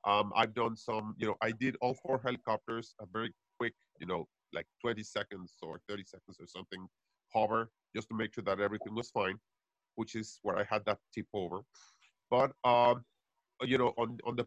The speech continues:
park, I was able to fly them like a, an, an actual maiden of, of, of the helis. So the three eighty, as I said, I had the plastic tails on them.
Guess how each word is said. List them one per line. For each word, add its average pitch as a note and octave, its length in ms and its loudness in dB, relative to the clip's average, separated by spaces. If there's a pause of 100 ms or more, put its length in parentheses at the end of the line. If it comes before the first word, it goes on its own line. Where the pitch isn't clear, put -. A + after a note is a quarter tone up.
park, C#3+ 280 4
I A#2 60 4
was A#2 220 -4
able A2+ 180 -4
to G#2 220 -14
fly G#2 200 2
them G2+ 280 -4 (520)
like G2+ 260 -2
a, F#2+ 140 0 (260)
an, A2+ 120 -12 (100)
an B2+ 140 2
actual F3 320 2
maiden G#2 380 0 (480)
of, G2+ 140 -2 (220)
of, G#2 140 -2 (140)
of G2+ 120 -8
the F#2+ 80 -10
helis. F2 340 -8 (420)
So B2 120 0
the B2+ 120 2
three D#3+ 280 -2
eighty, D3+ 420 0
as A#2 200 -2
I B2+ 80 0
said, A#2+ 320 -2
I A2+ 280 0
had A2 220 -4 (100)
the G#2 180 -8 (160)
plastic A#2 420 2 (120)
tails A2 340 -2
on D3 140 -8
them. D#3 200 -6